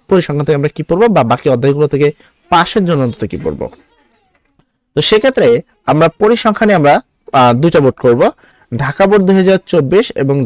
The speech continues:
ঢাকা বোর্ড, আহ, সরি, দুই হাজার তেইশ হবে, এটা পঁচিশ লিখছি, পঁচিশ তো সবার কাছে নাই, যার কাছে আছে তারা দুই, ঢাকা বোর্ড দুই হাজার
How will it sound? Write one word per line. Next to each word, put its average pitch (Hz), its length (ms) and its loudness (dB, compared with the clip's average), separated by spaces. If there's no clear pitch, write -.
ঢাকা 127 240 -2
বোর্ড, 160 220 -2
আহ, 117 200 0
সরি, 110 260 0
দুই 123 120 0
হাজার 120 140 -2
তেইশ 175 280 2
হবে, 127 180 2
এটা 202 120 -6
পঁচিশ - 320 -10
লিখছি, 113 240 -8
পঁচিশ 135 300 -2
তো 135 120 -6
সবার 143 260 2
কাছে 131 220 -4
নাই, 127 80 -6
যার 139 160 4
কাছে 202 200 0
আছে 190 160 0
তারা 196 120 4
দুই, 170 80 2
ঢাকা 135 160 -4
বোর্ড 160 140 0
দুই 165 80 2
হাজার 156 140 0